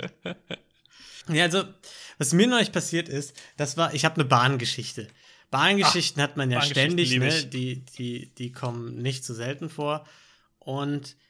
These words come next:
Speaker 1: ich bin also in der Bahn, ich hab meinen Vater besucht. Bin mit der Bahn zu ihm hingefahren und dann saß ich in so einem Vierer alleine, das ist ja gerade hier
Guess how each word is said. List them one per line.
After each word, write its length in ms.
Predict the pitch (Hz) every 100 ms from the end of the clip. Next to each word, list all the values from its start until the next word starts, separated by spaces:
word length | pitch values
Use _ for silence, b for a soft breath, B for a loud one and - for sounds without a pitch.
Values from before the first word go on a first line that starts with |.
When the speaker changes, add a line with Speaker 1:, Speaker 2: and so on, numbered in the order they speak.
| _ _ _ _ _ _ _
Speaker 1:
ich 160 | 160 131
bin 160 | 170 233
also 200 | 214 190
in 80 |
der 100 | 165
Bahn, 360 | 131 131 147 190
ich 120 | 156
hab 100 | 165
meinen 140 | 156 131
Vater 340 | 123 127 135
besucht. 520 | 120 107 110 104 - _ _ _ _
Bin 140 | 143 156
mit 120 | 156
der 100 | 131
Bahn 340 | 127 139 156
zu 160 | 139 131
ihm 100 | 117
hingefahren 680 | 151 196 185 160 151 151 160 _ _ _ _ _ _ _
und 500 | - 139 143 143 147 _ -
dann 420 | 131 127 127 127 _ _ _ _ _ _ _
saß 240 | 143 175
ich 100 | 170
in 100 | 143
so 80 | 123
einem 100 | 113
Vierer 500 | - 196 202 196 -
alleine, 600 | 120 127 156 175 170 165
das 120 | 135
ist 100 | 127
ja 140 | 120 113
gerade 320 | 113 110 110
hier 580 | 120 117 117 123 127